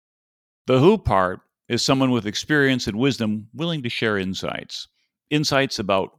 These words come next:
what, at least as far as we're concerned today, is usually career-related. What jobs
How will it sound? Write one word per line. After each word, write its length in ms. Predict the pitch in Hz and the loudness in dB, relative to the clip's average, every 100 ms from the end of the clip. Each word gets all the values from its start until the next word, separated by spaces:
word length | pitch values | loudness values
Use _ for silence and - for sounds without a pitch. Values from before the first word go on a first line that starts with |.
| - | -12
what, 480 | 90 104 175 - - _ _ | -2 0 0 -4 -20 _ _
at 100 | - | -8
least 180 | 107 113 | -6 -6
as 120 | 104 | -6
far 240 | - 110 101 | -2 0 0
as 80 | 92 | -2
we're 120 | 160 | -4
concerned 560 | 147 113 107 98 98 - - | -4 -6 -6 -6 -8 -12 -14
today, 340 | 90 85 101 | -8 -6 -4
is 140 | 156 | -4
usually 340 | 156 180 165 165 | -4 -6 -4 -6
career-related. 800 | 165 - 165 170 165 123 85 - - - _ _ _ _ | -6 -6 -2 2 4 2 0 -6 -16 -20 _ _ _ _
What 240 | - 113 - - | -4 -4 -4 -6
jobs 540 | 113 120 120 123 - | -2 0 0 -2 -8